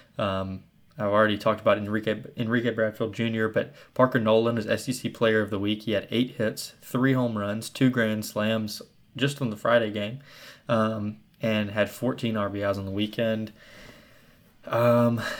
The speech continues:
yeah, I mean, up and down their lineup, I mean, guys were getting hits. Um,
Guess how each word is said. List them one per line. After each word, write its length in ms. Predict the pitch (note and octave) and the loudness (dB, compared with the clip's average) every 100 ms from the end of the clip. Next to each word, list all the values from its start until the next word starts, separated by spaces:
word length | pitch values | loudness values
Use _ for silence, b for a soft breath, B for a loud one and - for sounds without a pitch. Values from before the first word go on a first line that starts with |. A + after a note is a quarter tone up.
| B B B B B B B B B _ _ _ - | B B B B B B B B B _ _ _ -6
yeah, 340 | B2 E3+ - - | -4 -2 -6 -8
I 80 | G#2+ | -4
mean, 380 | G#2 G2 G2 - _ - | -2 -2 -6 -12 _ 4
up 160 | D3+ | 4
and 100 | B2+ | 4
down 200 | A2+ A2+ | 4 4
their 120 | G#2+ | 2
lineup, 460 | G2 G2 G2+ G2 - | 0 -2 -2 -4 -4
I 40 | |
mean, 160 | G#2+ G2 | -6 -2
guys 280 | G2+ G#2 G#2 | 0 2 0
were 80 | G#2+ | -2
getting 240 | A2 G#2+ | -4 -4
hits. 460 | G#2 G#2 - - - - | -2 -2 -2 -12 -14 -14
Um, 480 | - G2 F#2 - C#3 | -8 -6 -6 -8 -12